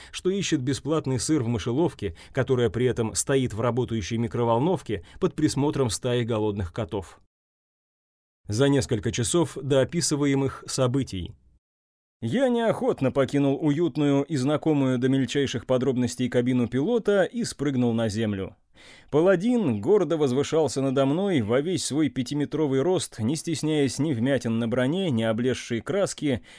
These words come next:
Это все были боевые шрамы и воспоминания, которые красят не только мужчин, но и мехов. «Все никак не налюбуешься!» Мишка, как всегда, подошел абсолютно бесшумно. Ума не приложу, как ему это удается.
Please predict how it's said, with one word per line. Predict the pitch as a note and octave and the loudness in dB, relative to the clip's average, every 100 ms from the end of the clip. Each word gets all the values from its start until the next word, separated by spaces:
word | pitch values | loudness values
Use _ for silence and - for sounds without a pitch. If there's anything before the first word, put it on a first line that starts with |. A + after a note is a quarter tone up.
| - | -4
Это | D#3 F3 D#3+ | -2 0 -2
все | - E3 | -2 -2
были | D3+ C#3+ D#3+ | 0 0 2
боевые | C3 C#3 C3 A#2 D3 C#3+ | 2 2 2 2 2 2
шрамы | B2+ A2+ C3 D3 C3+ C3 | 0 -2 0 2 0 0
и | D3+ | -2
воспоминания, | B2+ - A#2+ A#2+ B2 C3+ A2+ F#2 | -4 -2 0 0 2 0 0 -4
которые | G2+ G2 B2 B2 | -6 -4 -2 -2
красят | - C3 C#3+ C3 - - | -2 -2 -2 -4 -8 -4
не | C#3+ | -4
только | B2 C3 B2 A2 | 0 0 0 -2
мужчин, | A2 G2+ - E3+ C3+ - _ - | -4 -4 -4 -2 -4 -6 _ -4
но | D3+ | 0
и | D#3 | 0
мехов. | G#2 G#2 G#2 G#2+ - _ _ _ _ | 0 -2 -4 -8 -12 _ _ _ _
«Все | - A#3+ | -4 0
никак | C#4 A#3+ - B3 G#3 | 2 2 4 4 4
не | A3+ | 2
налюбуешься!» | A3 G#3+ A3 A#3 D4 F3+ - A#2 G2+ - - _ - | 4 4 4 4 4 4 2 -2 -2 -4 -14 _ -6
Мишка, | C#3+ D3 D3 | 0 2 2
как | C3+ C3 | 0 0
всегда, | - C3+ C3 | 0 2 2
подошел | A#2+ A#2+ A2+ C3+ | 4 0 2 2
абсолютно | B2 - B2 A#2+ B2 | 0 0 -2 0 -2
бесшумно. | C3 C3+ - B2 G2 F#2 F2+ - - | 0 -2 -2 -2 -2 -4 -6 -14 -4
Ума | F#3+ G3 | 2 4
не | D#3 | 4
приложу, | C3 C3 C3 B2+ F3+ | 2 2 4 2 0
как | F#3 F3 | -2 -2
ему | D#3 D#3 D3+ | 0 0 2
это | D3 D3 | 0 -2
удается. | C#3+ D3 A#2 F2+ - | 0 2 0 -4 -10